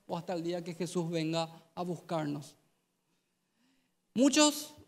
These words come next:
cuando leen eso luego en ciertos círculos cristianos, ya interpretan luego mal. ¿Qué ya te dicen? "Vida plena y abundante y vida en abundancia". Uf,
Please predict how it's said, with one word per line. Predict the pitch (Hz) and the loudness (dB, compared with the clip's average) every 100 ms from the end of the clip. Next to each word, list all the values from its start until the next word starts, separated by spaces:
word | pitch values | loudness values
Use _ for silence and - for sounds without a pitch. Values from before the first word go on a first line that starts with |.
| - | 4
cuando | 233 247 | 6 8
leen | 240 233 277 269 | 8 8 8 6
eso | 254 262 269 | 4 6 6
luego | 233 233 240 208 220 214 | 8 8 8 8 6 4
en | 202 | 2
ciertos | 214 214 226 | 6 6 6
círculos | 214 220 220 233 | 4 0 2 2
cristianos, | 233 220 - 226 226 208 | 2 -2 2 4 4 4
ya | 208 | 4
interpretan | 220 220 220 214 220 233 | 4 4 4 2 2 2
luego | 214 220 | 2 2
mal. | 196 170 165 156 | 4 2 2 2
¿Qué | 214 | 4
ya | 240 | 4
te | 233 | 4
dicen? | 196 165 170 151 | 4 2 0 -4
"Vida | 156 254 262 262 | 2 4 4 2
plena | 233 247 262 | 2 4 4
y | |
abundante | 262 254 233 220 240 254 | 2 2 2 4 4 2
y | 254 | 2
vida | 226 247 | 4 4
en | |
abundancia". | 254 247 226 240 247 226 165 160 | 4 4 6 6 6 4 2 4
Uf, | 240 196 | 4 4